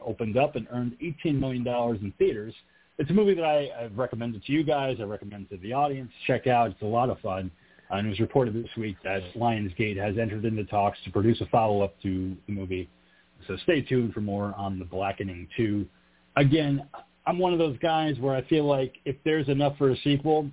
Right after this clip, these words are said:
fucking go ahead and make it happen. If there's not, probably just stick with one.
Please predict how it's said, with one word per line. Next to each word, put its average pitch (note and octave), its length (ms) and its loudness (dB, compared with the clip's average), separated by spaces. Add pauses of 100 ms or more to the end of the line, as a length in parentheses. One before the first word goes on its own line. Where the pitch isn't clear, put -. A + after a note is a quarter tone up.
(100)
fucking A#2+ 360 -4
go A#2+ 200 4
ahead B2 240 2
and G#2 100 -2
make A2 200 -4
it G#2 80 0
happen. B2+ 400 0
If G2 100 -6
there's G2+ 280 -8
not, C3+ 360 4 (220)
probably A2+ 280 0
just F#2+ 140 -12
stick - 180 0
with F#2+ 120 -4
one. C#3 360 2